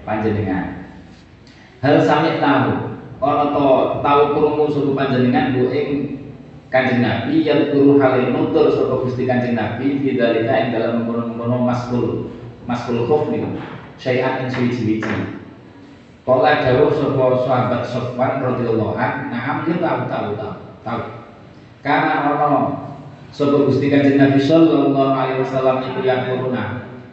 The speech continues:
Perintah sapa Kanjeng Nabi nang ing kita, idza kunna, ing dalem nalikane ana sapa kita iku safaron lelungan, <clears throat> ing musafirin tegese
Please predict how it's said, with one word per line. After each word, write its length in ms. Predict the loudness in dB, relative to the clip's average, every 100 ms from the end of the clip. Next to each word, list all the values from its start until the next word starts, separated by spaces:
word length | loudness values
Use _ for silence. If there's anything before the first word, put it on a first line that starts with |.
| -10 -2
Perintah 400 | 0 0 0 -4
sapa 260 | -4 -4 -2
Kanjeng 240 | -2 0
Nabi 320 | -2 -2 -4 -4
nang 160 | -4
ing 80 | -6 -8
kita, 400 | -8 -6 -4 -4
idza 320 | -2 0 0
kunna, 560 | -2 -2 -6 -8 -12 -16 -20 -20 -10
ing 240 | 0 2
dalem 240 | 4 4 2
nalikane 480 | 2 2 2 2
ana 240 | 2 2 2
sapa 320 | 0 -2 -2 -2
kita 160 | -2 -2
iku 80 | -2
safaron 840 | -2 -2 -2 0 4 4 2 -4 -8 -10
lelungan, 720 | -6 -2 0 0 -2 -2 -6 -10 -16 -18 -20 -20 -20 -20 -6 2
<clears throat> 400 | 4 4 4 2
ing 180 | 2 2
musafirin 540 | 4 2 4 2 2
tegese 580 | 2 0 2 4 4 4